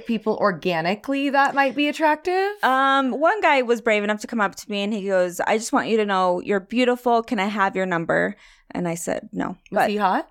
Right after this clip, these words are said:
Speaker 2: yeah, no, he wasn't hot. It
Speaker 1: Yeah,
Speaker 2: just
Speaker 1: mm.
Speaker 2: was, I don't know, it just weird. And then I was tipsy, so,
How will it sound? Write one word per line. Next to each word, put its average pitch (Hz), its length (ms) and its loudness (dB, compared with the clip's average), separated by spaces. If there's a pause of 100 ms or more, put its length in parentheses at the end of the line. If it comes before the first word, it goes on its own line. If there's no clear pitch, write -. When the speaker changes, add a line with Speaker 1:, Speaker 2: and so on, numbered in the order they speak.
(120)
Speaker 2:
yeah, 233 540 2
no, 196 220 -2
he 202 120 -4
wasn't 175 260 -6
hot. 147 260 -4 (140)
It - 120 2
Speaker 1:
Yeah, 285 60 2
Speaker 2:
just 339 240 0
Speaker 1:
mm. 311 40 -4
Speaker 2:
was, 269 220 2 (240)
I 247 100 2
don't 269 160 2
know, 202 180 2
it 226 120 0
just 285 220 -8
weird. 208 220 0
And 233 140 2
then 277 80 2
I 285 80 4
was 262 160 -2
tipsy, 214 580 -4
so, 180 520 2